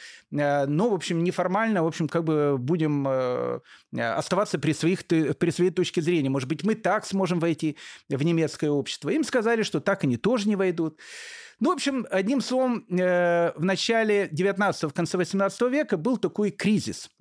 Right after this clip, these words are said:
Э, то есть, скажем так, э, э, немецкие, берлинские евреи,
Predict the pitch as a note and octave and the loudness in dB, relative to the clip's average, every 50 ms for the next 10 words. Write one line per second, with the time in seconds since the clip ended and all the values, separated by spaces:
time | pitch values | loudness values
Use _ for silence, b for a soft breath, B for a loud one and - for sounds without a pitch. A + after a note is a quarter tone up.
0 | - - B2+ C3 B2+ C3 B2+ B2 A#2 - E3+ D#3+ D#3 C#3+ - - - - - G#3+ | -10 -6 -4 -2 0 0 0 -2 -2 0 0 0 0 0 -2 -6 -4 -2 0 0
1 | F3 G3+ G3 - F#3+ F3 - - - - D#3 D3+ D3+ D3 C#3+ - - D3+ D3 D3 | 2 0 0 0 0 -2 -2 -2 -2 -2 0 2 2 0 0 -2 -4 -4 -4 -2
2 | D3 C#3+ C#3+ C#3 C#3 D#3 F#3+ G3+ A#3 A3 - - - - F3+ E3+ E3+ D#3+ D3 B2+ | 0 0 0 0 0 0 2 2 2 0 -2 -4 -2 0 2 2 2 0 -2 -4
3 | - B2+ C3 C3 F3 F3 F3+ F3+ F#3+ A3+ A3+ F3 - - - D#3 D#3 D#3 D3 E3+ | -8 -10 -4 -2 0 2 2 2 2 2 2 0 0 -2 0 2 2 2 2 2
4 | E3+ D3 B2+ A2+ G#2 | 2 2 0 -2 -4